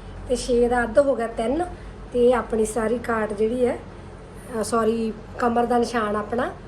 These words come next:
ਬਿਲਕੁਲ ਉੱਥੇ ਹੀ ਅੱਠ 'ਤੇ ਆ ਗਿਆ, ਠੀਕ ਹੈ। ਫਿਰ ਆਪਾਂ ਇੱਧਰੋਂ ਇਹ ਰੱਖਾਂਗੇ, ਇੱਥੋਂ ਆਪਾਂ ਇਹ ਰੱਖਾਂਗੇ ਸਾਢੇ, ਪੌਣੇ ਚਾਰ ਰੱਖਾਂਗੇ, ਠੀਕ ਹੈ ਜੀ। ਸਾਢੇ ਤਿੰਨ ਨਹੀਂ ਰੱਖਦੇ ਇਹ, ਕਿਉਂਕਿ ਥੋੜ੍ਹਾ ਭਾਰੀ ਨਾਪ ਦਾ।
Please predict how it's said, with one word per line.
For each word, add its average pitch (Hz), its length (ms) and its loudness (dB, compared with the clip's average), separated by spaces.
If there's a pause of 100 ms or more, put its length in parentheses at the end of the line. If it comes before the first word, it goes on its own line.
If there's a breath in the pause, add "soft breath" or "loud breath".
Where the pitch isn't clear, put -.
(140)
ਬਿਲਕੁਲ 233 400 0
ਉੱਥੇ 240 240 -2
ਹੀ 240 120 2
ਅੱਠ 214 160 -8
'ਤੇ 233 180 2
ਆ 214 120 -2 (140)
ਗਿਆ, 233 160 -6 (600)
ਠੀਕ 254 220 -6
ਹੈ। 311 120 -4 (420 loud breath)
ਫਿਰ 240 180 6
ਆਪਾਂ 240 220 0
ਇੱਧਰੋਂ 254 440 2
ਇਹ 240 140 4
ਰੱਖਾਂਗੇ, 233 480 -2 (2500)
ਇੱਥੋਂ 254 340 6
ਆਪਾਂ 220 300 -2
ਇਹ 220 260 4
ਰੱਖਾਂਗੇ 220 1000 0 (360)
ਸਾਢੇ, 220 420 2
ਪੌਣੇ 285 480 6
ਚਾਰ 269 200 0
ਰੱਖਾਂਗੇ, 202 340 -6
ਠੀਕ 269 180 -6
ਹੈ 311 60 0
ਜੀ। 294 120 -6 (120)
ਸਾਢੇ 226 220 0
ਤਿੰਨ 240 240 0
ਨਹੀਂ 208 100 2
ਰੱਖਦੇ 185 320 -4
ਇਹ, 277 120 0 (420 loud breath)
ਕਿਉਂਕਿ 233 360 0
ਥੋੜ੍ਹਾ 226 300 0
ਭਾਰੀ 247 280 -2
ਨਾਪ 208 280 -4
ਦਾ। 240 160 -6